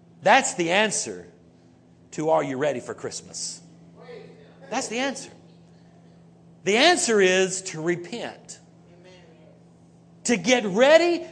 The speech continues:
Speaker 1: to truly get ready for Christmas, it starts with us as individuals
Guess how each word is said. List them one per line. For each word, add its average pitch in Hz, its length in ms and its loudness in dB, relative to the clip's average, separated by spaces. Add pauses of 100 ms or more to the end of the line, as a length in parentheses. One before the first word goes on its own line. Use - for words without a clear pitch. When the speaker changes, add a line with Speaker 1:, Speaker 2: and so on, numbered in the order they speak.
Speaker 1:
to 233 140 4
truly 359 760 4 (140)
get 226 160 2
ready 302 680 4 (220)
for 233 120 -6
Christmas, - 760 -10 (1300)
it 170 80 -12
starts 226 360 0
with 214 140 -2
us 226 220 -2
as 185 100 -8
individuals 151 760 -8